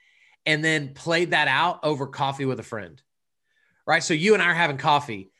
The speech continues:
Would I ever go, "Oh my gosh, Mike, have I shown you the pictures of my new listing? Look at all these beautiful pictures. Oh, wait, hold on. I just had a closing last week. Did you see the picture from my closing?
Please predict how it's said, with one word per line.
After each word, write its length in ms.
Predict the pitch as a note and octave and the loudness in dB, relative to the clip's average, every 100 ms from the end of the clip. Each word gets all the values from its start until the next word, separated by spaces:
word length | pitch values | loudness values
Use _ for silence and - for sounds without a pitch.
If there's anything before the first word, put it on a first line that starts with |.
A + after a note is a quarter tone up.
| _ - | _ -2
Would 160 | E3+ | 2
I 200 | F3+ A3 | 2 2
ever 440 | - F#3 E3+ E3 B2 | 2 2 2 0 0
go, 540 | D3 C#3 B2 A2+ - _ _ _ - | 2 2 2 -2 -10 _ _ _ -6
"Oh 100 | G3 | -2
my 140 | F3+ | -2
gosh, 400 | D3 F#3 D#3+ C#3 | -2 -2 -2 -4
Mike, 440 | D#3+ G#3 G3 C3 - _ - | 0 2 2 -2 -14 _ -4
have 120 | F3 | -2
I 100 | G3 | 0
shown 260 | F#3 G#3+ A3+ | 2 2 4
you 100 | G3 | 0
the 60 | |
pictures 560 | - F3 - F#3+ G#3+ E3+ | 0 -4 0 0 0 0
of 240 | D#3+ D#3 | -2 0
my 160 | E3 D#3+ | 2 2
new 160 | E3 D#3 | 2 2
listing? 460 | D#3 - G3 G3+ D#3+ | 0 2 -2 -2 -2
Look 320 | D3 F#3+ G#3 | 2 2 2
at 120 | G#3 | 0
all 260 | C#3+ D#3 F3 | 4 4 6
these 220 | E3 D3 | 4 2
beautiful 420 | A2 D3 D3+ D3 | 2 0 0 -2
pictures. 320 | C3+ D#3+ - - | -2 -4 -4 0
Oh, 160 | A#3 | 2
wait, 200 | A#3 B3 | 4 0
hold 260 | F#3+ B3 C4 | 0 -2 0
on. 260 | C4+ A#3 C3+ - - - - | 0 -2 -4 -14 -20 -10 -2
I 80 | G3 | -2
just 160 | A3+ | 2
had 80 | A#3+ | 2
a 60 | - | 2
closing 400 | A3+ B3 A3 G3+ | 4 4 4 0
last 260 | F3+ - | -2 0
week. 220 | F3+ E3 | -2 0
Did 120 | D#3 E3 | -2 -2
you 120 | B3 | -2
see 220 | - C4+ | 2 2
the 60 | F3 | 4
picture 360 | G#3+ F3+ A#3 | 0 -2 -6
from 160 | G3+ F#3+ | -4 -4
my 100 | E3+ | -4
closing? 520 | E3+ A3+ B3 C#4 | 0 0 0 -4